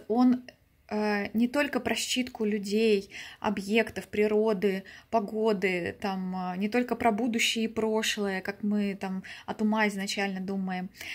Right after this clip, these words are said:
Это про считывание, глубокое считывание собственных чувств.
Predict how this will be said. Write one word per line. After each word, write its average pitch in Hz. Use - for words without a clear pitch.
Это 247
про 240
считывание, 220
глубокое 214
считывание 214
собственных 208
чувств. 208